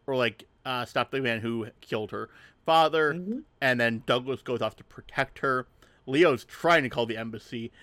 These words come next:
Speaker 1: and bumbling at that, or have, not getting a good signal or something.
Speaker 2: Mm-hmm.
Speaker 1: And then because of Verdugo's guys ki-, uh, bringing him to the compound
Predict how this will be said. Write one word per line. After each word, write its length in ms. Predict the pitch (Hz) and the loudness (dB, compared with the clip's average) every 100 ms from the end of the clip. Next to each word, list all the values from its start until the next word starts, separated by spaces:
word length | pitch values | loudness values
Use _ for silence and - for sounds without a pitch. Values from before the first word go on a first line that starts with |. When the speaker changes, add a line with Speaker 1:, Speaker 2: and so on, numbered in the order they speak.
| - | -10
Speaker 1:
and 240 | 120 113 | -8 -2
bumbling 640 | 113 127 127 127 117 117 120 | 0 0 0 0 0 -4 -8
at 200 | 120 113 - | -12 -10 -6
that, 300 | 113 117 - - | -4 -6 -8 -10
or 180 | 123 104 - | -10 -10 -8
have, 260 | 123 117 | -6 -4
not 160 | 127 113 | -6 -4
getting 180 | 117 113 | -4 -4
a 60 | |
good 180 | 110 104 | -8 -10
signal 340 | - 107 110 | -10 -10 -10
or 120 | 104 110 | -14 -10
something. 420 | 107 110 123 143 _ _ 156 | -12 -8 -10 -10 _ _ -12
Speaker 2:
Mm-hmm. 360 | 160 190 220 240 _ - | -8 -8 -8 -10 _ -2
Speaker 1:
And 320 | 135 123 123 | 0 2 6
then 340 | 123 120 120 | 6 4 -2
because 600 | 110 117 - - 226 220 | -6 -6 -6 2 4 4
of 380 | 147 117 123 139 _ _ _ _ | 2 0 -2 -10 _ _ _ _
Verdugo's 880 | 131 123 107 127 131 139 131 123 113 | -4 -4 -2 -2 0 4 4 4 0
guys 640 | 131 127 131 127 123 110 - | 0 2 4 4 2 -2 -10
ki-, 240 | - 139 - | -8 -6 -4
uh, 160 | 135 127 | -2 -2
bringing 420 | 117 135 131 131 | 0 -2 -2 -4
him 240 | 117 135 123 | -4 -6 -6
to 100 | 120 | -6
the 100 | 117 | -8
compound 640 | - 127 120 117 113 113 | -4 -4 -4 -6 -8 -8